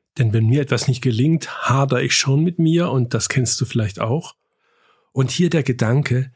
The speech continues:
es ist Gottes Werk, dass du nicht vollkommen bist. Da hat der Mithras-Gott gekämpft gegen die ganze Sternenwelt, dass du unvollkommen bist,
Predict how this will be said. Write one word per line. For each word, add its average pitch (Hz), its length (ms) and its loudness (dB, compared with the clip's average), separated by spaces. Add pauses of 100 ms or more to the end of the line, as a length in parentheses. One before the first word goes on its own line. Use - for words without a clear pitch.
(260)
es 135 280 0
ist - 520 -2 (720)
Gottes 160 440 0
Werk, 95 480 -4 (460)
dass - 320 -2
du 139 220 0
nicht 123 280 0
vollkommen 104 500 -2
bist. - 420 -8 (500)
Da 113 200 -2
hat 135 180 -2
der 120 100 2
Mithras-Gott 131 1000 -2
gekämpft - 720 -4 (560)
gegen 196 520 0
die 147 140 -2
ganze 190 360 0
Sternenwelt, 139 880 0 (180)
dass - 300 0
du 139 160 0
unvollkommen 123 800 0
bist, - 400 -6